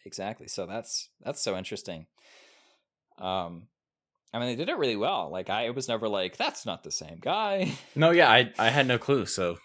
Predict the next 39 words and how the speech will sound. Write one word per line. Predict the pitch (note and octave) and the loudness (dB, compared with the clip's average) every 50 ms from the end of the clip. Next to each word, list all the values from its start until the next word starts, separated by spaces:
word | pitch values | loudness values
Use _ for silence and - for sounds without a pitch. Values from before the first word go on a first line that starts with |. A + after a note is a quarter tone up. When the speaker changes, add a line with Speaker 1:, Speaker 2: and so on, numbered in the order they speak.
| _ _ | _ _
Speaker 2:
props | _ B2 A#2+ B2 - - | _ 0 0 0 0 -6
to | - | -4
them | F2 F#2+ G2+ G#2 | -4 -2 -4 -4
for | - - F2 | -6 -12 -12
being | D#2 F#2+ F2 | -12 -12 -12
able | F2 F2 F2 | -12 -12 -14
to | F2 | -14
pull | D#2+ - G2 | -10 -10 -8
that | E2+ E2+ E2+ | -6 -6 -6
off. | F#2 F#2 F2 - - - _ _ _ _ _ - - _ _ _ _ _ _ _ _ _ _ _ _ _ _ | -4 -6 -6 -8 -12 -20 _ _ _ _ _ -20 -20 _ _ _ _ _ _ _ _ _ _ _ _ _ _
Speaker 1:
Yeah. | G2+ G2 F#2 A2 C3 C3+ E2+ - - _ _ _ _ _ _ | -10 -6 -4 -2 -2 -2 -2 -4 -10 _ _ _ _ _ _
I | - B2 | -6 -4
mean, | C3+ D3+ D#3 | -4 -2 -2
it's | F#3+ G3+ - - | -4 -4 -6 -10
crazy | - - - - A#2+ C3 A2+ - G#2 | -14 -8 -4 -4 -2 -2 -2 -4 -6
that | F2+ E2 - | -8 -8 -10
this | F2 E2+ - - - _ _ _ | -12 -12 -12 -14 -16 _ _ _
movie | - F2+ F2+ F#2+ G#2+ A2 - G2+ F#2+ F2+ _ _ _ | -18 -12 -8 -8 -8 -8 -8 -10 -12 -12 _ _ _
got | - E2+ F2+ - - | -12 -12 -12 -12 -14
<laughs> | _ - | _ -16
made | G2 G2 F#2+ F#2 G#2 - G#3 A3+ D#3 D#3+ - - | -14 -12 -10 -10 -8 -8 -6 -6 -6 -4 -4 -4
with | - D3+ C#3 - - - | -2 -2 -4 -4 -4 -6
the | E3 E3+ A3 | -4 -2 -2
amount | G3 E3+ E3+ F3 F#3+ E3+ | -4 -2 -2 -2 -2 -2
of | D3+ C3 F3 D3+ - | 0 0 0 -2 0
trouble | - D#3 E3 A4 G#4+ F#4+ | -2 -2 2 2 2 2
they | - - - - | 2 0 -2 -2
had. | - F2+ F#2 F2+ F2+ F2+ G2 A2+ | -6 -4 -4 -2 -2 -4 -6 -8
Speaker 2:
<laughs> | - - - - - - - _ _ - - B2 A2+ G#2+ - - _ _ _ _ _ | -14 -16 -18 -18 -20 -20 -20 _ _ -10 -8 -8 -6 -8 -10 -18 _ _ _ _ _
Uh, | G2 F#2+ | -10 -4
wow, | F2 G2 G#2+ | 0 2 4
yeah, | G2+ G2 G#2 G2+ | 4 6 6 4
the | G2 F#2 F#2 | 4 2 0
fact | - B2 A#2 A2+ - | 4 4 4 4 2
it | A2+ | -4
pulled | - - G#2+ G2 F#2 | -2 -2 -2 -2 -2
through | - F2 F#2 | -4 -4 -4
is | G2 F2 - | -4 -6 -6
crazy. | - F2 F2+ F#2 E2+ E2+ - _ | -4 -4 -4 -4 -6 -10 -14 _